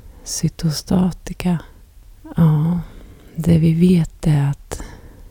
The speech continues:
du kommer tappa håret vanligtvis mellan dag sju och fjorton. Och jag klippte mig och tog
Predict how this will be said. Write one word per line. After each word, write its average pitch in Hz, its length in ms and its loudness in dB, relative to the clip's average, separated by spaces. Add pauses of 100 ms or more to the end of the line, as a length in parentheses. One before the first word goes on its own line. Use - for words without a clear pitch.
(180)
du 170 80 -2
kommer 156 280 2
tappa - 340 -2
håret 165 520 0
vanligtvis 156 760 0
mellan 160 400 4
dag 151 300 0
sju 160 580 0 (500)
och 156 140 2
fjorton. 160 920 -2 (1200)
Och 165 140 2
jag 156 520 2
klippte - 680 -2
mig 156 500 4
och 143 120 0 (800)
tog 151 600 -2